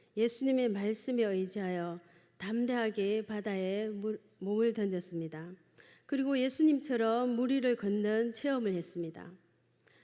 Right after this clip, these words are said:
여러분, 꼭 기억하시기 바랍니다. 믿음은 주님의 말씀을 듣고 움직이는 것입니다. 반응하는 것입니다.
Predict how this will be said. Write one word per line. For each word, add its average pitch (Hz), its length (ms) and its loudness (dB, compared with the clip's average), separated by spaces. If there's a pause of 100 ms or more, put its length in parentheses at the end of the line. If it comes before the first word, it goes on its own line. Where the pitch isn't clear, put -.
(220)
여러분, 202 640 0
꼭 262 320 0
기억하시기 277 600 0
바랍니다. 180 680 -2 (600)
믿음은 254 720 2 (100)
주님의 254 420 2
말씀을 214 600 0
듣고 202 500 0
움직이는 202 560 0
것입니다. 170 600 -6 (640)
반응하는 233 600 2
것입니다. 160 580 -8